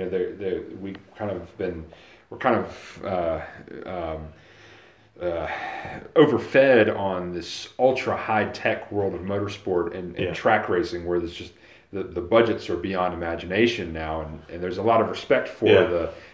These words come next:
Speaker 1: guys that are just, you know, just going out with cars they've built.
Speaker 2: Yeah.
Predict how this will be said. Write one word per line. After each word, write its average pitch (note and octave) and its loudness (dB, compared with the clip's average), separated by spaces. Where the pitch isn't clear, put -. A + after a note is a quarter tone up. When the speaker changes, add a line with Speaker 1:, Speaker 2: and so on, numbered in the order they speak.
Speaker 1:
guys G#2 6
that G2 -2
are F2+ -2
just, - 4
you A#2 0
know, F#2 -2
just B2 2
going A2+ 6
out G#2 4
with - -8
cars G2 2
they've F2+ 0
built. B2 6
Speaker 2:
Yeah. F#2+ 2